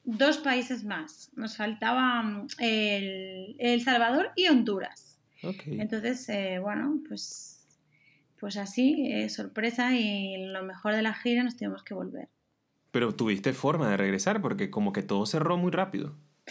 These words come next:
Speaker 1: Pues tuve forma, pero fue también... Eh, mm, por los pelos, así como al último momento, porque cuando estábamos en Guatemala habían ya cerrado el, eh, San Salvador, entonces ya no podíamos
Speaker 2: Ujú.
Speaker 1: ir hacia allí. Entonces nos querían desviar a Honduras, pero bueno, empezaron a cerrar, a cerrar,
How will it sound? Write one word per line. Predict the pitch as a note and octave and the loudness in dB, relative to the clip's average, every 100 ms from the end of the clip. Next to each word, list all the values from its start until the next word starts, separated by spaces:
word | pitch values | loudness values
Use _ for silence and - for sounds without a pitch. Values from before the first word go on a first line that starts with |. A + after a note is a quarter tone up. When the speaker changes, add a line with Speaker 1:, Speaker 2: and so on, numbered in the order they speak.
| - - | -18 -6
Speaker 1:
Pues | B3+ B3+ | -2 0
tuve | D#4+ F4+ | 4 2
forma, | - G#4 F#4+ G4 | 4 4 4 0
pero | C4+ A#3+ | 0 0
fue | - C4+ D4+ | 2 4 4
también... | C#4 B3 C4 D4 D4+ | 4 6 8 8 8
Eh, | C4+ A3 G#3 - - | 8 4 0 -6 -4
mm, | A3 G3+ G3 F#3+ F#3 F#3 F3+ F3+ - - _ | -2 0 -2 -4 -6 -6 -6 -10 -18 -20 _
por | A3 | -4
los | G#3+ G#3 | -2 -4
pelos, | - A#3 G3 F#3+ | -2 0 0 -4
así | G3 G3+ F#3 | -6 -8 -10
como | - G3 | -8 -6
al | F#3+ | -4
último | G#3 A#3+ A#3+ | 0 2 4
momento, | G#3+ G#3 G#3 G#3 G#3+ | 4 0 -2 -2 -6
porque | G3+ - G3+ F#3+ F#3+ F#3 | -8 -6 -2 0 -2 -2
cuando | G#3+ G#3 | 0 0
estábamos | G3+ B3 C4+ C#4+ | 0 4 4 6
en | D4 | 6
Guatemala | D4 D4+ D4+ D4+ D#4+ D#4 E4+ - | 6 4 8 10 8 6 2 -2
habían | - A#3+ A#3+ A#3 | 0 4 4 4
ya | A#3 | 0
cerrado | A#3 G#3 G#3+ A3+ G#3+ G3+ F#3 F3+ F3+ | -4 -2 0 0 -2 -4 -4 -6 -6
el, | G#3 G3 | -4 -2
eh, | F#3 F#3 - | -2 -4 -6
San | G3+ G#3 | -4 -4
Salvador, | G3 G3+ F#3+ G3 F#3+ | -2 -2 -2 -4 -6
entonces | F3+ F#3+ G3+ G3+ | -8 -14 -14 -8
ya | G#3+ | -4
no | A#3 A3+ | -4 -2
podíamos | A3 G#3+ G3+ | -2 -2 -4
Speaker 2:
Ujú. | - | -6
Speaker 1:
ir | G#3 | -6
hacia | G3 G3+ | -6 -6
allí. | F#3 F3+ F3+ - - - - - | -6 -8 -12 -18 -18 -18 -18 -4
Entonces | A#3+ C4 D4 D4+ | 0 2 2 2
nos | C4 | 0
querían | B3+ C4 C#4 C4+ | 4 4 6 4
desviar | C4 C4 C4+ | 4 4 4
a | C4+ | 4
Honduras, | A#3 A#3 G#3 G3+ - | 4 2 0 -4 -6
pero | G3+ | -6
bueno, | G#3 G#3 G#3 | -4 -6 -6
empezaron | A3 G#3+ A3 A#3 A#3+ | -6 -8 -6 -2 0
a | A#3+ | 0
cerrar, | A#3+ A#3 A3+ | 0 2 2
a | G#3+ | 0
cerrar, | G#3 A#3+ D4+ | 0 2 2